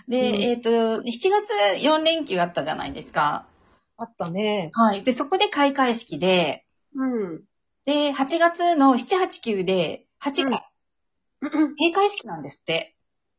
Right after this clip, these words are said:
Speaker 2: うーん。
Speaker 1: で、ちょっと間空けて、八月の二十四日からパラリンピックの開会式があって、
Speaker 2: あ、そう。
Speaker 1: 九月の五日でパラリンピックの閉会式で終わるそうです。
Speaker 2: ね、八月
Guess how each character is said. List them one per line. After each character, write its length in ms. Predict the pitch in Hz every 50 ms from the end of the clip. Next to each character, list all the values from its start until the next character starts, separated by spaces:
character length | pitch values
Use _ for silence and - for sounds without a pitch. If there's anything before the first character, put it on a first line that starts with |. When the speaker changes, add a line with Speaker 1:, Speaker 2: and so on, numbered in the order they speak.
| _
Speaker 2:
う 80 | - 240
ー 280 | 269 285 294 311 330 339
ん。 40 | 392 427 427 440 480 508 539 539 554 554 571 587 587 605 605 605 622 640 622 _ _ _ _ _ _ _ _ _ _ _
Speaker 1:
で、 100 | - 370
ち 140 | 359 381 427
ょ 40 | 415
っ 20 | 427 -
と 120 | - 320 285
間 340 | 285 294 294 269 285 285 285
空 240 | 285 285 294 294
け 0 | 277
て、 240 | - 311 311 311 294
八 280 | - 247 247 - 285
月 280 | 277 285 285 285 311 302
の 100 | 285 254
二 160 | 269 294 269
十 120 | 277 262
四 160 | 226 214 208 208
日 120 | - 196
か 140 | - 226 226
ら 80 | 220
パ 140 | 226 214 196
ラ 100 | 196 190
リ 140 | 196 208 202
ン 40 | 190
ピ 120 | 196 202
ッ 80 | 208 -
ク 100 | 170 139
の 100 | 135 139
開 220 | - 156 151 151
会 180 | - 156 151 151
式 220 | - - - 135
が 140 | 131 127 135
あ 20 |
っ 100 | 139 - _ _ -
て、 400 | 143 139 135 127 113 - - _ _ _ _ _ _
Speaker 2:
あ、 100 | - 339
そ 720 | 320 - - 220 202 202 240 285 349 403 403 370 269 190 147 359
う。 40 |
Speaker 1:
九 40 | 359
月 200 | 370 370 370 277
の 120 | 247 240 226
五 240 | 226 226 - -
日 140 | - 226 233
で 360 | 269 294 277 214 185 - - _ _
パ 120 | - 208
ラ 80 | 202 202
リ 100 | 202 202
ン 80 | 190 185
ピ 80 | 202
ッ 100 | 196 190
ク 80 | - 156
の 100 | 147 160
閉 200 | 175 170 151 -
会 180 | - 151 143
式 160 | 143 - - 220
で 80 | 220
終 120 | - 190 190
わ 120 | 180 180
る 80 | 185 180
そ 160 | 180 180 156
う 40 | -
で 100 | - -
す。 220 | - - - - _ _ _ _ _ _ _ _ _ _ _ _ _ _ _ _ _ _ _ _ _ _ _ _ _ _ _ _ _
Speaker 2:
ね、 240 | 294 294 - - -
八 300 | - - 262 - - 370
月 220 | 392 523 539 -